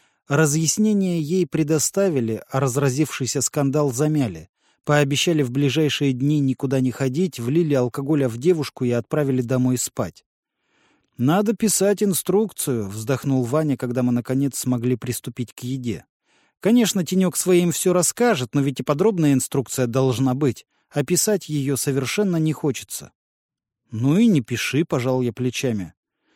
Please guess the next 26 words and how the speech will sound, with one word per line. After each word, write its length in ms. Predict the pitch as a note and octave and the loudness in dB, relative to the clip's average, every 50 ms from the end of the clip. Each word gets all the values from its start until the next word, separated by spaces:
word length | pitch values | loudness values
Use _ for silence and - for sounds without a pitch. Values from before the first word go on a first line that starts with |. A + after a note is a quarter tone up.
| _ _ _ _ _ _ _ _ | _ _ _ _ _ _ _ _
«Тогда 320 | - C3+ C#3+ E3 F#3+ B3+ C4 | -4 -2 0 2 4 4 4
люди 300 | B3+ B3 B3 A3+ B3+ A3+ | 4 4 2 2 2 0
продолжат 540 | - G3+ A3 G3 E3 E3+ F3+ E3+ G3+ G#3 - | 2 0 0 2 2 2 2 2 2 -2 0
пропадать», 680 | - F#3+ F#3+ - G3 G3 E3+ C3+ C#3 C#3+ D3 - - - | -2 -2 0 2 0 0 2 2 2 2 0 -2 -6 -14
хмуро 400 | - - - C#3+ D3 C#3+ C3+ B2+ | -20 -8 -2 0 2 2 2 2
ответил 380 | B2 - C3+ C3 - - C3 C3 | 0 0 -2 -4 -2 0 0 0
Ваня. 400 | B2 C3 B2+ A#2+ G#2+ F#2+ F2+ - _ _ _ _ _ _ _ _ _ | 0 0 0 0 -2 -4 -8 -12 _ _ _ _ _ _ _ _ _
«И 100 | - C#3+ | -4 2
зачем 320 | C3+ F3+ F3+ - A#3 A#3+ | 2 2 4 4 4 4
мы 120 | G#3+ G3 E3 | 4 2 2
тогда 280 | - F#3 E3+ F3 F3+ | 2 0 2 2 2
вообще 460 | D#3+ D3+ F3 F3 F3+ - - - G#3 G3+ | 4 4 4 4 4 2 0 0 0 0
в 100 | E3+ - | 0 -2
квест 380 | - - F3+ F#3 E3 - - | -2 0 0 2 0 0 -2
ходили?» 540 | - - F3 E3 D#3 F3 E3+ D#3 D3+ C#3 - _ _ _ _ _ _ _ _ _ _ _ _ _ _ _ | -2 -2 0 2 2 2 2 2 2 -2 -4 _ _ _ _ _ _ _ _ _ _ _ _ _ _ _
«Вот 160 | - C#3 E3+ - _ | -4 -4 -4 -2 _
ты 120 | - G#3+ | 0 2
вечно 320 | G#3 G#3 F3 - G3+ G3 | 2 2 2 2 0 0
пытаешься 680 | D#3+ - F#3 - - A3 G#3+ G#3 F3+ D3+ - - F#3 E3 | 0 0 0 2 2 4 4 4 2 2 0 0 0 0
осчастливить 600 | D#3 - - - E3 - - G3 F#3 F#3 D#3+ - | 0 0 0 -2 -2 -2 -2 0 -2 -2 -2 0
людей 300 | E3+ E3+ E3+ D#3+ F3+ E3 | -2 0 2 2 0 0
помимо 420 | - E3 D#3+ D#3+ D#3+ D#3+ D#3+ E3 | 2 0 0 0 0 0 0 0
их 200 | E3+ E3+ - - | 0 -2 -4 -4
воли», 260 | F#3+ F#3 F#3 E3 C3 B2 | 0 0 2 2 2 2
заметил 480 | A2 B2 B2 B2 A#2+ - - A#2+ A#2+ | 0 0 0 0 0 -2 -2 -4 -4
я. 220 | A#2 A2+ G#2 F#2 | -4 -4 -6 -8